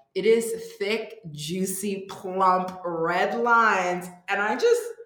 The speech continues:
was like, "Okay, so we're doing blackface. Okay, got it. We're doing blackface on the Gucci sweater." Um, and people were stressed.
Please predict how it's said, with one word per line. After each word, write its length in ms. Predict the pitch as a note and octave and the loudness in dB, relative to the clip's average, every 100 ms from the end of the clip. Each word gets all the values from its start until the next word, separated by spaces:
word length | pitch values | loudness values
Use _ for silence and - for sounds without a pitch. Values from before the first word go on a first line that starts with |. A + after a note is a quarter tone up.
| _ _ - | _ _ -8
was 100 | B3 | -4
like, 240 | D4 - | -4 0
"Okay, 500 | G#3 G3+ G3+ - C3 - - | 2 2 2 -2 -6 -10 -6
so 420 | F3 E3+ F3 F3 - _ | -4 -2 -6 -10 -18 _
we're 120 | F3+ F#3+ | -4 0
doing 260 | A#3+ C#4+ | 2 2
blackface. 560 | F#3+ D3+ - D#3 D3+ F3+ - | 0 -2 -4 -6 -4 -6 -6
Okay, 340 | E3+ E3+ E3+ E3 | -4 -4 -6 -6
got 300 | D3 C#3 C#3 | -8 -6 -8
it. 160 | E3 - | -8 -10
We're 60 | |
doing 260 | E3+ F3 E3+ | -6 -6 -4
blackface 400 | D#3 C#3+ E3 E3 | -6 -6 -10 -8
on 100 | F#3 | -8
the 80 | F#3 | -8
Gucci 400 | D3 C#3+ - G#3+ | -10 -10 -10 -10
sweater." 600 | - - C3 D#3 F#3 - - - _ | -10 -12 -10 -10 -10 -12 -20 -20 _
Um, 600 | F3 F3 F3 F3+ F3+ - _ _ _ _ _ - | 0 0 0 -4 -8 -18 _ _ _ _ _ -8
and 180 | G3+ G#3 | -6 -4
people 1500 | A3 A3 C#4+ E4 E4 E4 E4 E4 E4 D#4+ D#4+ D#4+ D#4+ D#4+ D#4+ | -4 -4 -4 -2 -4 -6 -8 -8 -6 -4 -4 -4 -4 -6 -4
were 100 | C4+ | -4
stressed. 680 | C4 - D#3+ - - - | -4 -4 -6 -6 -10 -12